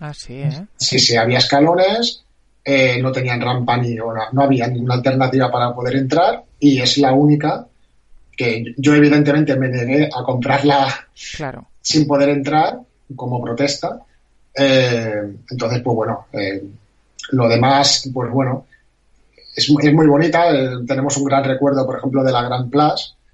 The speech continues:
Speaker 2: que es lo más popular de, una de las, de los sitios más populares de,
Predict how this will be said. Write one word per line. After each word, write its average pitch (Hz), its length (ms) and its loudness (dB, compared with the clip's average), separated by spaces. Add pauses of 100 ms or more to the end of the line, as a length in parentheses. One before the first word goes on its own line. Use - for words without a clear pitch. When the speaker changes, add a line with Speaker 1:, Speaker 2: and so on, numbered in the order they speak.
(300)
Speaker 2:
que 123 100 -4
es 117 120 -4
lo 120 100 -6
más 113 200 -4
popular 113 440 -4
de, 101 260 -6
una 120 240 -2
de 117 80 0
las, 110 340 -2
de 117 380 -8
los 113 100 0
sitios 127 220 2
más 123 160 0
populares 123 540 0
de, 110 240 -2